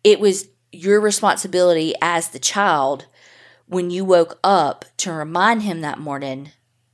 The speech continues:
that he has to beat you that day. And then if you didn't remind him, though, and he remembered, you're fucked, you know, so you, you gotta remind him or you've, you've really fucked yourself.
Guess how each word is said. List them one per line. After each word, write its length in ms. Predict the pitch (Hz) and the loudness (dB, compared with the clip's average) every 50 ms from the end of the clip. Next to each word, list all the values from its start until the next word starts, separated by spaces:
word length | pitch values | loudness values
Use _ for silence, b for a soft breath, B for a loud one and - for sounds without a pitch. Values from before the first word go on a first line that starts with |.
| _ _ _ _ _ | _ _ _ _ _
that 460 | - 147 - 170 151 135 - - _ _ _ _ - | -10 -2 0 0 0 0 -2 -4 _ _ _ _ -20
he 300 | 147 - - 175 175 175 | -16 -12 -8 -6 -6 -6
has 320 | 175 175 160 165 - - | -6 -6 -6 -6 -6 -10
to 80 | - 151 | -10 -8
beat 280 | 139 156 147 135 - | -8 -8 -8 -6 -8
you 120 | - - - | -10 -10 -10
that 240 | - 139 131 - | -10 -12 -10 -10
day. 260 | - 131 - 151 - _ _ _ _ _ _ _ _ _ _ - | -14 -14 -16 -16 -20 _ _ _ _ _ _ _ _ _ _ -2
And 160 | - 196 202 196 | -2 0 0 0
then 100 | 190 180 | -2 -4
if 100 | 180 175 | -4 -8
you 80 | 165 | -12
didn't 300 | 151 - 196 202 202 185 | -2 2 2 2 2 2
remind 400 | 170 156 160 202 277 330 320 269 | -4 0 2 2 2 2 2 0
him, 140 | 214 170 170 | -2 -2 0
though, 420 | 165 151 143 143 135 147 160 190 190 b b b b b b b b b b b b _ _ | 2 2 2 2 0 0 -2 -6 -10 b b b b b b b b b b b b _ _
and 160 | - 180 170 | -2 -2 0
he 200 | 175 214 254 254 | 0 0 0 2
remembered, 720 | 202 180 170 202 311 403 381 262 208 175 165 156 156 - - _ _ _ - | 2 2 2 2 2 2 2 2 2 2 2 0 -2 -6 -14 _ _ _ -10
you're 120 | - 180 160 | -8 -8 -6
fucked, 640 | - - 294 269 - - - - - - - - _ _ - | -2 0 0 0 0 -2 -8 -18 -18 -18 -18 -18 _ _ -8
you 120 | - 202 202 | -2 0 2
know, 200 | 190 175 165 - | 4 4 4 2
so 160 | - - 190 | 0 -2 -2
you, 220 | 202 202 180 - - | -2 -4 -4 -8 -8
you 120 | - 196 | -6 0
gotta 280 | 190 226 277 311 285 226 | 2 4 4 4 2 2
remind 420 | 190 165 165 202 277 370 349 240 | 0 2 2 2 2 2 0 0
him 380 | 131 117 131 131 160 196 190 b b b b b b b b b | -2 -4 -4 -4 -6 -10 -12 b b b b b b b b b
or 140 | - 190 190 | 2 2 2
you've, 320 | 196 196 208 190 190 - _ _ _ _ _ _ - | 2 0 -4 -4 -6 -10 _ _ _ _ _ _ -16
you've 160 | 185 170 190 | -10 -2 0
really 260 | 285 349 320 214 160 | 2 4 4 2 0
fucked 320 | - - 120 - - - | 0 -6 -8 -8 -8 -14
yourself. 600 | - - - - - - - - - - - - | -12 -10 -8 -6 -6 -8 -8 -10 -16 -20 -20 -20